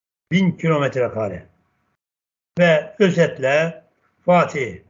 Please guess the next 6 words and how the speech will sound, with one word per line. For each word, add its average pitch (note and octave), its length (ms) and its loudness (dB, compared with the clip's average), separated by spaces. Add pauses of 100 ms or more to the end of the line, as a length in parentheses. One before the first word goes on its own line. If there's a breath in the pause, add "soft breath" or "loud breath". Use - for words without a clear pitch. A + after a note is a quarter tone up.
(120)
padişah C3+ 540 -4
olmuştur. F3+ 760 -2 (440 soft breath)
İstanbul'un E3 540 -2
fethi D3+ 320 -6
hazırlıkları C#3 640 -6
başlayacaktır. F3 880 -2